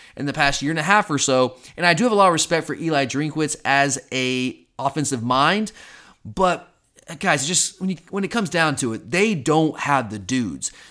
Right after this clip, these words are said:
They do not have a playmaker, a dynamic playmaker quarterback. Brady Cook is fine. He's okay. He's a dual threat guy, but he's not a consistent playmaker for them. I just don't know where they're going to go to to generate enough points to stay in this game.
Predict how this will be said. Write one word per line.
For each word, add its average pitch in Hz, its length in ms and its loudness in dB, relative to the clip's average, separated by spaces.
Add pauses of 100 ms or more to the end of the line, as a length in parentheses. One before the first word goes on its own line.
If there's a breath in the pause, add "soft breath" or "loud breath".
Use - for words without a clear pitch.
They 147 160 2
do 160 180 -2
not 151 300 2
have 175 220 -2
a 170 80 -2
playmaker, 156 480 -4
a 131 40 -4
dynamic 135 420 -2
playmaker 151 300 -4
quarterback. 127 320 0
Brady 156 220 0
Cook 151 160 -4
is 127 120 -2
fine. 151 600 0
He's 135 240 -4
okay. 143 440 -2
He's 143 120 0
a 127 60 -4
dual 143 240 0
threat 135 260 -4
guy, 135 320 2
but 123 260 -4 (380 loud breath)
he's 180 240 -2
not 180 140 4
a - 60 -2
consistent 139 440 -4
playmaker 123 400 -2
for - 80 -8
them. 131 200 -4 (260 loud breath)
I 175 160 4
just 175 260 -2
don't 175 240 2
know 156 220 2
where 147 460 0
they're 151 240 -2
going 143 280 -4
to 135 260 -2
go 139 280 0
to 131 240 -2
to 113 80 -8
generate 135 340 -4
enough 127 240 -6
points 147 380 -6
to 185 100 -6
stay 113 240 -6
in 139 80 -4
this 156 160 -4
game. 165 240 -4